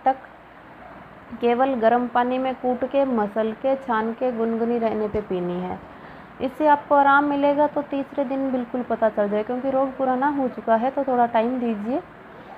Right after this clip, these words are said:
कोई गर्म ठंडा नुकसान कुछ नहीं करेगा,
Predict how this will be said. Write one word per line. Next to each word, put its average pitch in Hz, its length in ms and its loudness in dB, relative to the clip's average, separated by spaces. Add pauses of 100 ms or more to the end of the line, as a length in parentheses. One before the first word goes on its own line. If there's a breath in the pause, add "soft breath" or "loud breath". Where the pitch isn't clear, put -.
(180)
कोई 254 220 6
गर्म 247 440 2
ठंडा 240 400 2
नुकसान 233 480 -2
कुछ 240 260 -8
नहीं 233 260 0
करेगा, 226 440 -2